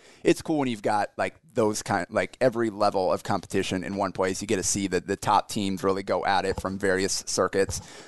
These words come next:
uh, and, and then some, some other teams have a chance to kinda earn their way into the, the mix as well. So, um, I, I do enjoy the, the, definitely the, the tournaments where they do mix, and,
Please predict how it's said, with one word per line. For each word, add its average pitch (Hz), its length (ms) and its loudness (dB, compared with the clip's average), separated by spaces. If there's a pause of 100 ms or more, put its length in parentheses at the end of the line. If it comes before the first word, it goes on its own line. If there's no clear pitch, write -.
(120)
uh, 107 180 0
and, 120 280 0
and 135 100 0
then 139 160 0
some, 120 260 -2
some 131 180 -2
other 131 140 2
teams 131 220 -4
have 120 180 0
a 120 80 0
chance 120 280 0
to - 40 -8
kinda 110 300 2
earn 113 160 0
their 107 120 0
way 110 140 2
into 107 140 -2
the, 95 180 -6
the 101 160 -8
mix 107 300 0
as - 80 -12
well. 92 280 2
So, 71 280 -2 (320)
um, 98 240 -2
I, 127 140 -2
I 160 140 0
do 135 380 -2
enjoy 107 380 0
the, 95 340 0
the, 104 160 0 (120)
definitely 98 340 2
the, 87 320 0
the 101 80 -2
tournaments 90 420 -2
where 98 120 4
they 92 100 0
do 98 200 -2
mix, 92 540 0
and, 98 420 0